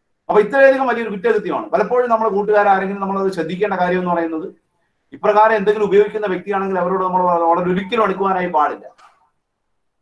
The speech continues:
അപ്പൊ ഈ കുട്ടി ഈ ഒരു യാതൊരു ഇതുമായിട്ട് യാതൊരു ബന്ധമില്ലാത്ത ഇയാള് അറുപത് ദിവസം ജയിലിൽ കിടക്കേണ്ടി വന്നു. അത് കഴിഞ്ഞിട്ട് പിന്നെ അയാൾക്ക്, അയാൾക്ക് ഇനി അയാളുടെ ലൈഫ് പോയി, അയാളുടെ ജീവിതത്തിൽ പിന്നെ ഒന്നും ചെയ്യാൻ പറ്റത്തില്ല. കാരണം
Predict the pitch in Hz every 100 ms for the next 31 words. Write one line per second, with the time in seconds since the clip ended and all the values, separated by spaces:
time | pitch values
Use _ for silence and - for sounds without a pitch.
0 | _ - 202 262 269 269 254 240 247 233
1 | 240 208 208 196 214 254 269 - - 196
2 | 220 220 196 214 208 190 196 233 233 220
3 | 190 170 139 151 - - _ _ _ _
4 | _ _ _ _ _ _ - 160 208 208
5 | 190 185 196 - 202 190 202 208 214 202
6 | 208 220 220 220 226 214 220 226 220 226
7 | 226 226 233 208 220 240 233 233 139 139
8 | 160 165 196 196 190 202 190 214 196 202
9 | 196 185 165 156 160 190 220